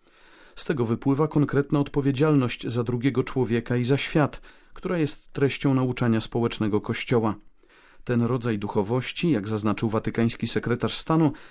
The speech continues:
jest w sensie ścisłym przeznaczony dla katolickiego laikatu zaangażowanego w zrównoważony rozwój.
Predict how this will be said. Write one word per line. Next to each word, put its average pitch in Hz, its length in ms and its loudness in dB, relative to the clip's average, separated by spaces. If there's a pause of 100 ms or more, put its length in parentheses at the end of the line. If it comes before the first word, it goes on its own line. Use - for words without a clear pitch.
(240)
jest 185 200 0
w - 80 -10
sensie 175 360 0
ścisłym 156 520 0
przeznaczony 143 640 4
dla 127 180 0
katolickiego 131 720 0
laikatu 127 640 2
zaangażowanego 120 880 2
w 110 80 -4
zrównoważony 120 720 2
rozwój. 113 480 2